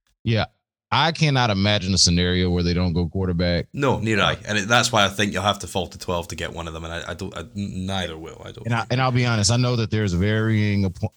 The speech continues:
Speaker 1: uh, opinions and thoughts on the quarterbacks. Like, some like 'em more than others. And, and so some people just aren't as high on the quarterbacks in this draft, the, the ones at the top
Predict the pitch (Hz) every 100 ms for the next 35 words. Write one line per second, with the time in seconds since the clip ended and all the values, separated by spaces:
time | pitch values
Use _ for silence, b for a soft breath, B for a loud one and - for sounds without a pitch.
0 | - 85 85 - 123 135 104 85 78 -
1 | - b b b 92 87 107 107 87 78
2 | 95 87 76 101 90 71 76 - - 82
3 | 78 - - - 98 92 87 92 90 85
4 | 87 92 92 85 92 98 113 - _ _
5 | _ _ _ _ - 87 78 82 - 80
6 | 104 110 92 82 95 98 95 - 95 95
7 | 120 147 151 147 175 175 139 90 101 92
8 | 80 87 78 62 - 85 76 85 85 95
9 | 82 - 107 110 95